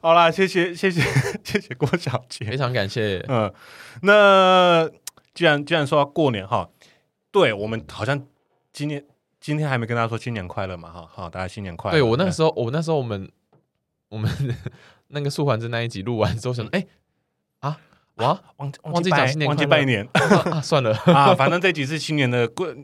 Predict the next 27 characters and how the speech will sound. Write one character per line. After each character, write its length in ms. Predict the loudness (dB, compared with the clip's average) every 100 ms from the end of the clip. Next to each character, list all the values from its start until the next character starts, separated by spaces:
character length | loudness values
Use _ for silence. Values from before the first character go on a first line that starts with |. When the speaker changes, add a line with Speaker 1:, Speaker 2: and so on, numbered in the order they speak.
| _ -4
Speaker 1:
虎 220 | 0 2
年 120 | 2
的 60 | 0
第 160 | 0
一 40 | -4
集 140 | -8
嘛， 120 | -12
啊， 180 | -12 -12
现 140 | -12
在 40 | -12
祝 120 | -6
大 100 | -6
家 160 | -4 -6
新 180 | -8
年 180 | -12 -12
快 240 | -12 -12 -10
乐 180 | -12 -14
这 80 |
样 140 | -18 -20
子。 60 | _
Speaker 2:
没 180 | -12 -12
错。 260 | -8 -10 -10 -12 -12
Speaker 1:
说 120 | 0 2
到 100 | 2
新 280 | 0 -4
年 200 | -2 -4
呢 300 | -2 -2 -4